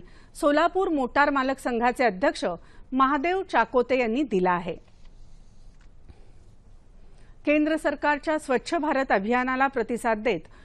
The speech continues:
बुलढाणा जिल्ह्यातल्या खामगाव शहरानं येत्या वर्षभरात स्वच्छता मोहीम राबवायचा निर्धार केला आहे. खामगाव नगर परिषद आणि टिळक स्मारक महिला मंडळ यांच्यातर्फे या अभियानाला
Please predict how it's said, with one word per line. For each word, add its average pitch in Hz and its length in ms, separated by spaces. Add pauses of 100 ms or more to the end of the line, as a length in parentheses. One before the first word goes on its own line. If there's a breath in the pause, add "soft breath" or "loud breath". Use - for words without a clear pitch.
(180 soft breath)
बुलढाणा 285 460
जिल्ह्यातल्या 277 600
खामगाव 226 400
शहरानं 240 480 (360 loud breath)
येत्या 302 280
वर्षभरात 302 640
स्वच्छता 320 460
मोहीम 277 320
राबवायचा 240 460
निर्धार 220 360
केला 180 240
आहे. 175 160 (720 soft breath)
खामगाव 269 440
नगर 247 300
परिषद 233 460 (120)
आणि 285 160
टिळक 311 320
स्मारक 339 380
महिला 269 280
मंडळ 254 320
यांच्यातर्फे 240 640
या 247 140
अभियानाला 233 580